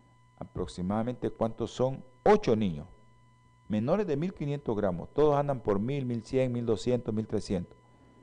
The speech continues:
Y algunos menores de mil. Hay una que está conectada al ventilador, que ya tiene seis meses, no de estar conectada al ventilador, pero sí que nació de quinientos sesenta gramos y ahora tiene un problema respiratorio, porque esos niños así son.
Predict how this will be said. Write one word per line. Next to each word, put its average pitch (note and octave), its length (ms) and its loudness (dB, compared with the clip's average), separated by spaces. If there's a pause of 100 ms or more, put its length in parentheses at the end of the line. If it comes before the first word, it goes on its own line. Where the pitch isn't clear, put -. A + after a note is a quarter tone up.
(280)
Y G#2 80 2
algunos A#2+ 400 6
menores A2 400 4
de G2+ 80 2
mil. F#2 300 0 (420)
Hay G2 140 0
una A#2 180 4
que G2+ 80 -6
está A2 160 0
conectada G#2 480 0
al G#2+ 60 2
ventilador, G2 600 2
que G2+ 120 -2
ya F#2+ 80 2
tiene G2+ 260 -2
seis G2+ 240 0
meses, C#3+ 400 0 (240)
no C#3+ 160 4
de E3 60 4
estar A2 240 0
conectada G#2 420 -2
al G#2+ 60 0
ventilador, G2 520 -4 (560)
pero G#2 160 2
sí D3+ 200 -2
que C#3+ 120 -4
nació A2+ 320 -2
de C3 120 2
quinientos G#2+ 420 -6
sesenta A2 400 -6
gramos G#2 400 -2 (640)
y A2+ 140 2
ahora A#2+ 320 2
tiene A2+ 220 -2
un A2 60 -2
problema G2 380 0
respiratorio, G2 640 0
porque - 240 -4
esos C#3+ 260 -6
niños C#3+ 260 0
así A2+ 200 -4
son. - 220 -4